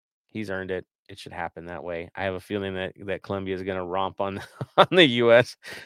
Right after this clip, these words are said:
uh, this weekend. Just, just have that feeling, uh, 'cause that's how things are for U S soccer at this moment. But good on them.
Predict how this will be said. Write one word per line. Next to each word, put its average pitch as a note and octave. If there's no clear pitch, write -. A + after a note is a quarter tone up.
uh, A2
this A2
weekend. B2
Just, -
just G2
have D#2+
that D#2+
feeling, F#2
uh, F2
'cause F2
that's D#2+
how D#2+
things D#2+
are D2
for D2
U D2
S C#2
soccer -
at D#2+
this -
moment. A2+
But D3+
good G3+
on E3
them. F#2